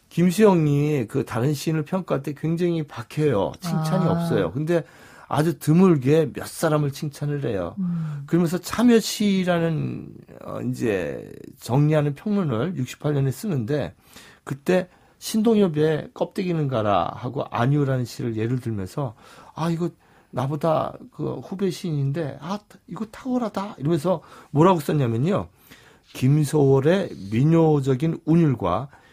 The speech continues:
Speaker 1: 이육사의 지사적인 정신이 이 시인에게는 있다." 이렇게 썼어요. 그래서, 그러면서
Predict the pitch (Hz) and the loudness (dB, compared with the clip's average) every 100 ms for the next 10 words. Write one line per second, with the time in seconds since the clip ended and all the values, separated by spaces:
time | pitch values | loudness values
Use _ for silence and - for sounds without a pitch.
0 | _ _ - 139 160 139 - 135 139 156 | _ _ -2 0 0 -2 -4 0 0 0
1 | 151 - 139 165 170 139 123 139 92 71 | -4 -4 0 4 4 4 2 0 -2 -6
2 | - - - - 131 127 131 127 165 180 | -14 -20 -10 0 2 2 0 -2 -2 -2
3 | 135 127 - 139 123 101 113 107 - - | -4 -4 -2 0 0 -2 -2 -4 -4 -6
4 | 90 78 - 123 165 147 101 - 92 90 | -6 -6 -8 -6 -4 -6 -6 -4 -4 -4
5 | 123 123 151 - - - - 160 160 175 | -6 -4 -4 -4 -16 -12 0 2 2 0
6 | 156 | -2